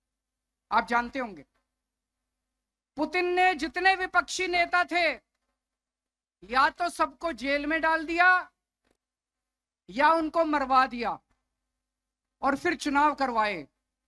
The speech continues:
पुतिन को एटी सेवन परसेंट वोट मिले। बांग्लादेश के अंदर अभी थोड़े दिन पहले चुनाव हुए, सारे विपक्षी नेताओं को जेल में डाल दिया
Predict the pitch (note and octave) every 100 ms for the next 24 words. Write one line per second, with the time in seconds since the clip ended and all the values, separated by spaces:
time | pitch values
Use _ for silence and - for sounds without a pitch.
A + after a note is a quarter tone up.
0 | _ _ _ _ _ _ _ _ A#3+ C#4+
1 | C#4 C4+ C#4 C4+ - C#4+ - B3+ C4 B3
2 | A3+ - A3+ G3+ G3+ G3 E3 C#3+ C3+ _
3 | _ _ _ _ _ _ _ _ _ _
4 | _ _ _ _ _ _ - B3+ D#4+ F4
5 | F4+ F4+ F4 - F4 E4+ E4+ F4 D4+ -
6 | _ _ _ _ _ _ A#3 D#4 D4 D4
7 | D#4+ E4 E4 D4+ D4+ D#4+ D4+ D4+ D4+ D4
8 | C4+ A3+ _ _ _ _ _ _ _ -
9 | C4 C#4 D4 D#4 D#4 D4+ D4 C#4+ - C#4+
10 | C#4 C#4 C#4 C#4+ C#4+ A#3+ B3+ C4+ C#4 C#4
11 | C4+ C4+ C#4 D4+ D#4+ C#4